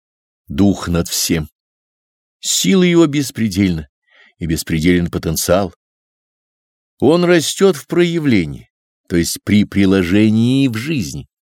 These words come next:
Говорят, что нужны испытания, но лишь как оселок для заострения огненной мощи.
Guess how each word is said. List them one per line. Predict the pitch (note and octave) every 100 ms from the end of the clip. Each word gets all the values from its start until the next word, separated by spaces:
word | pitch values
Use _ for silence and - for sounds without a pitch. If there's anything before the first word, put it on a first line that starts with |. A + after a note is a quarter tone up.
| _ _ _ _ _ _ _ _
Говорят, | - D#2 E2 F2+
что | - F#2+
нужны | F2 D#2 F2+
испытания, | F2+ - F2+ F#2+ A2+ G#2 D#2+ - _ _ _ _ -
но | F2+ F2+ E2+
лишь | F2 F#2 -
как | - G2 - -
оселок | G2 G2+ - G#2 A2+ D#3 A2
для | E2 D#2
заострения | D2 E2 - - G2+ F#2+ F2+ -
огненной | A2+ G2 F#2+ G2+
мощи. | F#2+ G2 - -